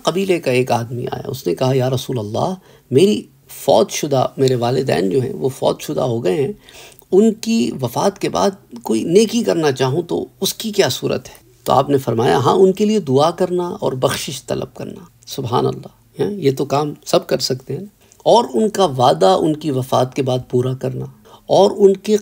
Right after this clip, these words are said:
करीबियों से नेक सलूक करना और उनके दोस्तों की इज़्ज़त करना। हुजूर ने चंद बातें बता दी। उस आदमी ने ये सुनकर फिर पूछा, "ए अल्लाह के रसूल, क्या इससे भी ज़्यादा और अच्छा अमल है?"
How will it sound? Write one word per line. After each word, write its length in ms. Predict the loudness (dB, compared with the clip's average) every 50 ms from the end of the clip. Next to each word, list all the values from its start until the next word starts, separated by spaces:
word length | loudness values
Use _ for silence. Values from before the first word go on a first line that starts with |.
| -2 _ _
करीबियों 680 | 4 4 6 6 6 4 4 4 2 4 4 4 4
से 240 | 2 0 -2 -4 -4 -6 -6 -4 0
नेक 300 | 0 2 2 0 -2 -4
सलूक 340 | -4 -2 -2 -2 -4 -6 -8 _
करना 320 | -12 -10 -10 -12 -14 -14 -16 -16 _ _ _
और 160 | 2 2 2 2
उनके 240 | 0 -2 -2 -4
दोस्तों 680 | -2 4 6 6 6 6 2 -4 -4 0 2 2 2 2
की 160 | 0 -2 0
इज़्ज़त 420 | 0 0 0 0 -2 -2 -2 -2 _
करना। 360 | -8 -8 -8 -8 -12 -14 -14 -16 -18 _ _ _ _ _ _ -2
हुजूर 240 | 0 0 0 0
ने 200 | 0 -2 -2 -4 -6 -8 _ _ _ _
चंद 220 | 0 2 2 2 0
बातें 260 | -2 -4 -4 -6 -6
बता 280 | -6 -6 -6 -6 -8 -6
दी। 180 | -8 -10 -12 -14 -18 _ _ _ _ -20 -18 _ -4
उस 160 | -2 2 4
आदमी 320 | 4 4 4 4 4 4
ने 100 | 6 6
ये 80 | 6 6
सुनकर 440 | 4 0 -2 -2 -2 -2 -2 -4 -6
फिर 200 | -4 -6 -8 -8
पूछा, 360 | -4 -6 -8 -6 -4 -6 -4
"ए 160 | -4 -2 -2
अल्लाह 240 | -2 -2 -2 -4 -6
के 180 | -6 -6 -8 -6
रसूल, 520 | -6 -6 -4 -2 0 0 0 0 -2 -6 -8 -14 -20 -20 _ _ -10 -6
क्या 120 | -4 -4 -4 -6 -6
इससे 480 | -4 -4 -4 -4 -4 -2 0 2 2 2
भी 340 | 0 -4 -8 -4 -2 0 0
ज़्यादा 520 | 0 0 0 0 0 0 0 0 2 2
और 580 | 0 0 -2 -2 0 2 4 4 4 4 2 0 -6
अच्छा 300 | -10 -8 -8 -4 -4 -2
अमल 340 | 0 0 0 0 0 -2 -2
है?" 360 | 0 -2 -2 -2 -2 -6